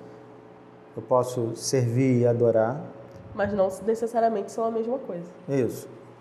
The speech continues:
Speaker 1: É, eu posso adorar a Deus servindo, melhor dizendo, né? Eu tô desempenhando os dons que Deus me deu, eu tô ali servindo.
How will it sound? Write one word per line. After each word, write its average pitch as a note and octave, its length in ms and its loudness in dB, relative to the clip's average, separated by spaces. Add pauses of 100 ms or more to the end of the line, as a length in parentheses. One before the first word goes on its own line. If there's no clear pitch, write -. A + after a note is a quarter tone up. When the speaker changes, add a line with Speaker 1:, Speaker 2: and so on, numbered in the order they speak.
(440)
Speaker 1:
É, A#2+ 340 2 (240)
eu B2+ 100 -2
posso C#3 300 4
adorar C#3+ 380 8
a C#3+ 40 6
Deus C#3 220 4
servindo, C#3 560 2
melhor B2+ 280 4
dizendo, B2 520 2
né? C#3+ 200 -2 (840)
Eu A#2 160 -2
tô A#2+ 560 4
desempenhando C3+ 600 4
os A#2 120 2
dons C3+ 320 2
que C3+ 120 -2
Deus B2 280 4
me B2 140 -2
deu, B2 340 6
eu C#3+ 60 0
tô B2 140 0
ali A#2 180 2
servindo. B2+ 640 -4